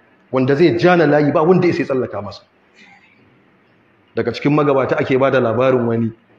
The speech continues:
Ɗalibinsa ne matarsa ta mutu bai sani ba, ran da suka haɗu da shi, ya ce, "Ya aka yi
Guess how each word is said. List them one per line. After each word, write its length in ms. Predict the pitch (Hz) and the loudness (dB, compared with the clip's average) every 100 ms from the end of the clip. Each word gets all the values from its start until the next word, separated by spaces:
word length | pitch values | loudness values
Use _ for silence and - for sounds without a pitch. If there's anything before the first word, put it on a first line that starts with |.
| _ _ _ _ _ _ 180 | _ _ _ _ _ _ 0
Ɗalibinsa 600 | 190 202 180 190 180 170 | 4 4 6 4 4 2
ne 100 | 170 | 2
matarsa 340 | 151 160 151 | 0 -2 -4
ta 80 | 151 | -2
mutu 220 | 151 151 | -2 -2
bai 120 | 131 123 | -4 -2
sani 240 | 143 139 | -2 0
ba, 100 | 135 | 0
ran 160 | 185 208 | 2 2
da 80 | 165 | 0
suka 240 | 165 151 | 0 -2
haɗu 100 | 156 | 0
da 80 | 135 | -2
shi, 200 | 123 120 - - | -4 -10 -14 -6
ya 100 | 180 | 0
ce, 120 | 185 | 2
"Ya 220 | 160 185 | 2 4
aka 140 | 247 233 | 2 2
yi 260 | 185 - | 0 -4